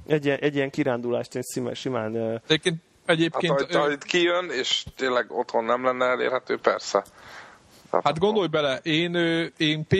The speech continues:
Speaker 2: S P Go-t ugye nem láttam itthon a boltokba, és azt Csicónál, Norvégiában láttam először kézben. De nem lehet kapni itthon, és, és ott. Tehát ott meg csak az volt a boltban. Tehát,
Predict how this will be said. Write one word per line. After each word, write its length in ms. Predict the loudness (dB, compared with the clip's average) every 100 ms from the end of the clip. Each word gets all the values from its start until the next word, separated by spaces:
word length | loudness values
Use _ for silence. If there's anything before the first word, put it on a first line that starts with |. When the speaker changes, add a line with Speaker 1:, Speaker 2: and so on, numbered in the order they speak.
| 2
Speaker 2:
S 100 | -2
P 200 | -2 0
Go-t 340 | 2 2 2 0
ugye 140 | 0
nem 200 | 0 0
láttam 320 | 0 0 -2
itthon 220 | -2 -2 0
a 40 |
boltokba, 580 | 2 0 0 0 2 0
és 120 | 0
azt 140 | -4 -2
Csicónál, 560 | 0 2 2 2 -2 0 2
Norvégiában 760 | 2 2 2 0 0 2 2
láttam 360 | 0 0 -2 -2
először 460 | -2 -2 -2 -2 -2
kézben. 560 | -2 -2 0 0 0 -4 -8 -8 -6 -6 -8 -16 -20 -6
De 60 | 0
nem 160 | 2 2
lehet 200 | -2 0
kapni 300 | 0 0 -4
itthon, 280 | -4 -2 -2
és, 300 | 0 -4 -8 -12 -4
és 240 | -2 0 0
ott. 400 | 0 -2 -12 -6 2
Tehát 220 | 2 4
ott 160 | 0
meg 140 | 0 2
csak 200 | 2 2
az 200 | 0 2
volt 200 | 0 2
a 60 |
boltban. 440 | 2 0 2 -2 2
Tehát, 200 | 0